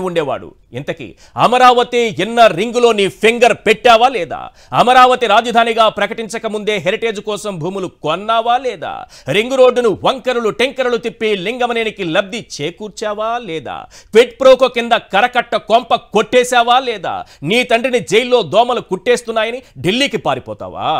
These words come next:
కన్న తల్లిని, కట్టుకున్న భార్యను, కడుపున పుట్టిన కొడుకుని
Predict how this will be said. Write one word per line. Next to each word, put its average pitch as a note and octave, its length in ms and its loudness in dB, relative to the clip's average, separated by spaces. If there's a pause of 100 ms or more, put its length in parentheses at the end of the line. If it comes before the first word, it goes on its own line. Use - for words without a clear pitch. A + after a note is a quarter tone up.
(440)
కన్న A#3+ 180 2 (120)
తల్లిని, B3 160 0 (260)
కట్టుకున్న A3+ 400 0 (100)
భార్యను, B3 340 2 (120)
కడుపున A#3 360 0
పుట్టిన A3 240 -4 (140)
కొడుకుని A#3+ 320 0